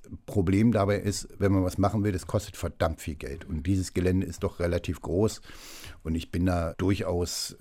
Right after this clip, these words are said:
so weit, dass ich da Verständnis für habe, weil es eben sehr teuer ist. Aber ich habe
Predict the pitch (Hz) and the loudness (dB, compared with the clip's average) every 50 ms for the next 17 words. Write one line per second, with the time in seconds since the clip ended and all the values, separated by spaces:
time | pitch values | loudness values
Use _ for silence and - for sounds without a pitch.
0 | 78 87 87 85 90 85 85 85 - 82 82 90 80 - - - - - - - | -12 -10 -8 -8 -6 -4 -4 -4 -4 -4 -4 -4 -6 -6 -10 -14 -16 -12 -2 0
1 | 90 85 95 - - - 98 104 104 110 107 90 - - 107 85 87 92 92 101 | 2 2 2 0 2 4 4 6 6 6 4 4 4 2 2 4 4 4 4 4
2 | 101 104 104 104 98 - - - - 90 95 104 92 87 - 104 107 95 101 98 | 4 4 4 2 0 -4 -6 -4 0 4 4 4 2 2 2 4 4 6 4 2
3 | - - - 95 95 95 98 85 95 95 - - - - - - - - - - | 2 2 2 4 4 4 4 2 0 -2 -2 -4 -14 -18 -20 -20 -20 -20 -20 -20
4 | - - - 80 87 98 101 98 - - 101 - 95 - | -12 -2 2 4 6 6 6 4 2 0 -4 -4 -4 -4